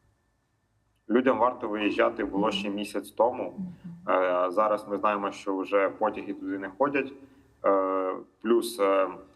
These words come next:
Speaker 1: по Покровську працює ствольна артилерія. Е, вчора було повідомлення, що, е, траса ця Покровськ-Донецьк, е,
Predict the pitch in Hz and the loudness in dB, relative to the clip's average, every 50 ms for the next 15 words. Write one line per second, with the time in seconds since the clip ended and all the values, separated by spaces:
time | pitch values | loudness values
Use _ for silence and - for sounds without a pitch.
0 | _ _ - 104 - 113 113 - 113 113 113 - - 101 - - 104 101 - 104 | _ _ -6 -2 0 0 0 2 2 2 2 0 -6 -10 -6 -6 -6 -6 -2 -2
1 | 101 95 - - 104 104 101 101 95 92 92 - - 104 117 123 135 135 143 139 | -2 -2 -2 -2 -2 -2 0 0 0 -2 -2 -2 -2 0 2 2 2 2 0 0
2 | 131 127 127 - - - - - _ _ _ _ _ - 92 92 92 92 92 90 | 0 -2 -2 -6 -12 -20 -20 -20 _ _ _ _ _ -10 -10 -8 -6 -6 -8 -8
3 | - - 123 113 117 104 98 104 107 101 - 104 107 101 110 110 107 101 101 95 | -2 0 2 4 4 2 2 0 -2 -2 -2 -4 -2 0 0 0 0 -2 -4 -6
4 | 90 - - - - 101 101 98 95 95 92 87 - - - - - _ _ - | -8 -8 -12 -4 0 2 2 2 2 2 0 0 -2 -8 -16 -20 -20 _ _ -12
5 | 92 90 92 90 87 87 87 - 113 110 110 110 107 - - 95 92 92 90 87 | -6 -4 -4 -2 -4 -4 -6 0 2 2 2 2 -2 -4 -4 -2 0 2 2 2
6 | 87 87 85 - - 98 95 - - - - 104 104 104 - - 98 - 98 - | 0 0 -2 -2 -4 -6 -6 -6 -10 -6 0 2 2 2 2 -2 -6 -8 -6 -4
7 | 101 101 101 95 - - - - - 92 90 87 87 | -2 -4 -4 -4 -6 -10 -14 -8 -4 -2 0 0 -2